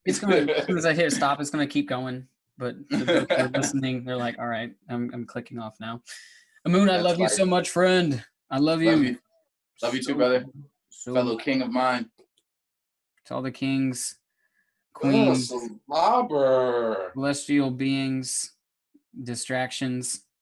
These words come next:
Speaker 1: and everything else in between, thank you so much for listening, for tuning in. If you've made it this far, you are a warrior and you're a champion. I appreciate you so, so, so much. And, uh, yeah,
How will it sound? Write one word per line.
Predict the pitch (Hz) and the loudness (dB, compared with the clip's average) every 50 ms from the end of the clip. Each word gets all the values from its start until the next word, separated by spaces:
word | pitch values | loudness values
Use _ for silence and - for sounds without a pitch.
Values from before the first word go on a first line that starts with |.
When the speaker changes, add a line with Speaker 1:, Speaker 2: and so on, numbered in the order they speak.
| _ _ _ _ - - | _ _ _ _ -16 -12
Speaker 1:
and | 139 117 117 120 | -8 -6 -6 -6
everything | 127 127 135 131 131 139 131 | -4 -4 -6 -6 -4 -4 -4
else | 131 127 120 - | -4 -4 -4 -4
in | 131 | -4
between, | 127 127 127 - 135 131 131 127 127 127 | -4 -4 -4 -4 -4 -2 -2 -2 -4 -6
thank | - - 135 127 123 | -8 -10 -10 -8 -6
you | 131 | -4
so | 123 - - 131 | -4 -4 -2 -2
much | 127 127 127 123 123 - - - | -2 -2 -4 -6 -8 -12 -16 -16
for | - - 131 127 123 120 120 113 - | -12 -8 -6 -6 -4 -6 -6 -8 -8
listening, | 131 131 131 - - 135 127 123 | -10 -10 -8 -8 -8 -8 -8 -8
for | 120 - 117 | -10 -12 -14
tuning | - - - 135 135 131 127 127 | -10 -6 -4 -4 -2 -2 -2 -2
in. | 131 131 131 131 127 127 _ _ _ _ _ _ | -2 -2 -2 -4 -6 -8 _ _ _ _ _ _
If | - | -14
you've | 123 110 | -10 -8
made | 120 127 135 | -6 -6 -6
it | 127 117 - | -6 -8 -8
this | 131 127 - | -8 -10 -8
far, | - 131 123 123 123 123 - | -6 -4 -4 -2 -4 -4 -8
you | - 127 127 123 120 | -8 -8 -8 -8 -6
are | 120 120 117 117 | -6 -6 -6 -8
a | 113 | -10
warrior | 113 110 110 123 123 120 123 120 120 120 | -10 -10 -10 -10 -8 -8 -8 -8 -8 -8
and | 117 | -8
you're | 117 113 | -8 -10
a | 113 | -10
champion. | 107 - 117 117 120 113 - 117 117 110 | -10 -8 -6 -6 -6 -6 -6 -8 -6 -8
I | 110 | -8
appreciate | 104 - - 120 - - 120 123 123 - - - | -8 -8 -8 -8 -6 -4 -4 -2 -2 -2 0 0
you | 131 | 0
so, | - - - - 135 127 127 131 | 0 0 0 2 2 4 2 2
so, | 123 - - 127 123 | 2 0 0 0 -2
so | 123 - - 117 117 | -2 -2 -4 -4 -4
much. | 117 117 113 117 - - - - - | -4 -4 -4 -4 -6 -8 -12 -12 -12
And, | - 123 117 113 113 117 110 110 113 | -8 -6 -4 -2 -2 -2 -4 -4 -6
uh, | 110 110 110 107 107 117 _ _ _ _ _ _ _ _ _ _ _ _ _ | -6 -6 -6 -6 -8 -10 _ _ _ _ _ _ _ _ _ _ _ _ _
yeah, | - 123 127 120 107 | -2 0 0 0 -2